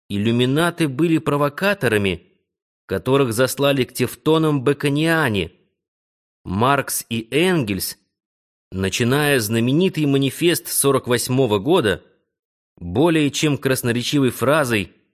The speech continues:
"Призрак бродит по Европе", имели в виду совсем не их. Вы задумайтесь лучше, откуда эта готическая символика.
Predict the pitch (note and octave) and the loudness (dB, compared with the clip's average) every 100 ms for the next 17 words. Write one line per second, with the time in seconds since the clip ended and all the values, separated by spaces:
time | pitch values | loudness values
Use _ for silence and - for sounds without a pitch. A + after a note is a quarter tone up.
0 | _ _ _ _ F#2+ F#2 D#3 E3 C#3 C3+ | _ _ _ _ -8 -4 0 0 0 0
1 | G#2 G2+ B2+ D#3 C3+ A2+ B2 A#2+ G#2+ G#2+ | -2 -2 0 0 0 -2 0 2 2 2
2 | D3 E3+ - G2 - _ _ _ _ _ | 2 0 -2 -4 -4 _ _ _ _ _
3 | _ _ _ F#2+ E2+ F#2+ A#2 B2 B2 G#2 | _ _ _ -10 -4 -2 0 0 -4 -2
4 | A#2+ G#2 B2 - A#2+ - C3+ C3 C#3 D3 | -4 -4 -4 -4 -4 -4 -2 0 -2 -4
5 | - F#3 C3 - _ _ _ _ _ _ | -6 -6 -6 -10 _ _ _ _ _ _
6 | _ _ _ _ _ _ F#2 F#2+ G2 A2+ | _ _ _ _ _ _ -10 -6 -2 -2
7 | G#2+ D3 E3+ D3+ - A2+ - C#3+ F3 - | 0 0 0 -2 -4 -8 -6 -6 -6 -4
8 | D3 - A#2 - - G3 F3+ F3+ C#3 C#3+ | -4 -4 -6 -6 -2 0 2 0 0 -2
9 | C3+ A#2 B2 D3+ - C#3+ - D3 - E3 | -2 -2 -2 -4 -8 -6 -4 -2 0 0
10 | E3 F#3+ G#2+ - F2+ | 2 0 0 -2 -6